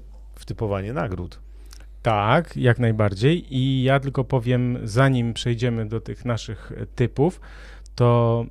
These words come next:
Speaker 2: mm, ważna informacja przy wyborze nagrody M V P. Dla-, dlaczego zobaczycie nasze typy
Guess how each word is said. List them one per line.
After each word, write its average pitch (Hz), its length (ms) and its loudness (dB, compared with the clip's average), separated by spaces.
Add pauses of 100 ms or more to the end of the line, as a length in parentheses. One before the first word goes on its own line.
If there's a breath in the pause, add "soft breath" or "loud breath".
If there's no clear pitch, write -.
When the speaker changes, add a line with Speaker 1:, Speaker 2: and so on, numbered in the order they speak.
Speaker 2:
mm, 117 800 -6 (180)
ważna 139 300 4
informacja 139 540 2
przy - 260 -4
wyborze 127 480 0
nagrody 123 480 0
M 127 240 -2
V 110 60 -8 (160)
P. 123 120 -2 (260)
Dla-, 117 160 -2 (160)
dlaczego 127 360 -2
zobaczycie 120 500 -2 (280)
nasze 117 380 -2
typy 110 720 -4